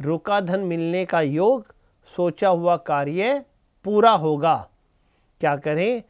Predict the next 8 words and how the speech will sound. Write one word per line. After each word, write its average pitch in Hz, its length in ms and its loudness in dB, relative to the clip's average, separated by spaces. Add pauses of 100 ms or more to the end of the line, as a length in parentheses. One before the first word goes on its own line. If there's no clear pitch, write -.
(320)
चौबीस 185 520 0
तीर्थंकरों 160 640 -6
को 226 400 -4 (240)
याद 175 440 4
करें। 147 400 -2 (1000)
वृश्चिक 139 400 -6
राशि 165 360 -4
वाले 185 480 0